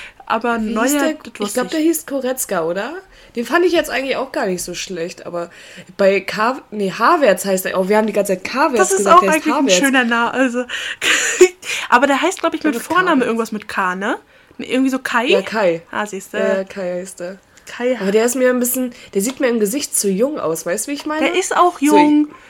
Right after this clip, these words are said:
Speaker 1: Der ist, glaub ich, nur vier Jahre älter
Speaker 2: Der ist ein
Speaker 1: als wir oder so.
Speaker 2: Nein, Jonah, der ist ein Jahr älter als wir.
Speaker 1: Na, siehste, was willst du denn da sagen, dass der jung
Speaker 2: Der ist jetzt
Speaker 1: ist?
Speaker 2: zweiundzwanzig. Ja, aber guck mal, der Punkt ist, alle hypen den ja jetzt und finden den gut aussehend,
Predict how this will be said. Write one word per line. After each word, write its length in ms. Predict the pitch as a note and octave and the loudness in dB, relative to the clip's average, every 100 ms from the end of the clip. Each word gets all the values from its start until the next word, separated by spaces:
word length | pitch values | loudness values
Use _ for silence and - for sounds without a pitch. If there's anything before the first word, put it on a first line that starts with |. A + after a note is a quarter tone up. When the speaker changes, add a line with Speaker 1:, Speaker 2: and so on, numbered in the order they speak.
| - - | -14 -4
Speaker 1:
Der 160 | C4 | 0
ist, 200 | F4+ F#4 | 0 0
glaub 200 | D#4 D#4+ | 0 0
ich, 160 | D#4+ - | 0 -2
nur 180 | E4 E4 | 0 0
vier 240 | - E4+ | -2 -2
Jahre 320 | D#4+ D#4 D#4+ D4+ | 2 2 2 0
älter 200 | - F#4+ | -2 4
Speaker 2:
Der 100 | G4 | 6
ist 80 | F4 | 6
ein 80 | A3 | 4
Speaker 1:
als 220 | A3+ - | -2 -6
wir 320 | A3+ A#3 A#3 | -4 -2 -2
oder 240 | A3+ A3 G#3 | -2 -4 -4
so. 220 | G#3+ G#3+ | -4 -2
Speaker 2:
Nein, 300 | F#3 F#3 F#3+ | 2 2 2
Jonah, 360 | F#3+ F3 F3 | 0 0 2
der 140 | F3 F3 | 2 2
ist 160 | F3 | 2
ein 140 | - F3+ | -2 0
Jahr 160 | E3 | -2
älter 220 | - D#3+ D#3+ | -2 -4 -6
als 240 | D#3 - | -8 -10
wir. 200 | F#2 F#3 - _ _ _ _ - | -10 -10 -14 _ _ _ _ -2
Speaker 1:
Na, 120 | C#4 | 4
siehste, 480 | F4 B3+ D4 - F#4 F4+ F4+ | 6 6 4 4 4 4 4
was 160 | F4 | 2
willst 180 | D4 D#4+ | 0 0
du 60 | E4+ | 0
denn 160 | D4+ | 2
da 100 | C#4+ | 2
sagen, 300 | C4 C4 E4 | 2 2 2
dass 160 | D4 C#4+ | 2 2
der 140 | - | 2
jung 280 | A#3 A#3 - | 2 0 0
Speaker 2:
Der 100 | - | 0
ist 40 | G#3 | 0
jetzt 80 | |
Speaker 1:
ist? 120 | A#3 - | 0 -2
Speaker 2:
zweiundzwanzig. 760 | F3+ F#3 F#3 E3+ F3 F3 F#3 - - - | -2 -2 -4 -8 -10 -10 -10 -12 -8 2
Ja, 220 | A3 C#4+ | 6 8
aber 200 | E4 D#4 - - | 6 0 -6 -8
guck 100 | D#4 | 0
mal, 160 | D4 | 0
der 140 | B3 C4+ | 2 -2
Punkt 320 | C4+ E4+ E4+ | -2 -6 -6
ist, 260 | D#4+ D#4+ - _ - | -6 -8 -10 _ -2
alle 260 | C#4 D#4+ B3 | 0 0 -2
hypen 320 | C#4+ - B3+ | -4 -4 -4
den 200 | G#3 G3+ | -2 -2
ja 80 | F#3+ | -2
jetzt 260 | G3+ A#3+ | -2 -4
und 100 | A#3+ | -8
finden 180 | C4 C4 | -8 -6
den 140 | B3 | -6
gut 200 | A3+ E4 | -6 -8
aussehend, 360 | G#3 G3+ G#3 A#3+ | -6 -6 -4 -6